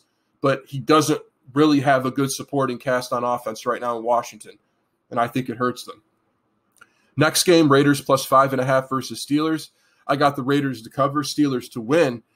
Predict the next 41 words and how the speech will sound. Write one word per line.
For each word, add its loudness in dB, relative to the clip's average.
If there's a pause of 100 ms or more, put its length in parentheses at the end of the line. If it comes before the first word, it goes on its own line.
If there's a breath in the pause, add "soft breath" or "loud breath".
(280)
Certainly 2
the -4
Steelers 2
can -6
put -2
up 2
some -10
points -6
in -10
this -10
game, -8
but -4
I 4
don't 2
see 2
any 2
reason 2
why 2
the -2
Raiders -2
can't -6
put 0
up -4
points -2
as -18
well. 0 (720)
And -2 (220)
look, 0
I 0
know 4
the 0
Steelers 4
defense 0
has -2
T -6
J -2
Watt. 0
I -6
know -2
that -10
they've -6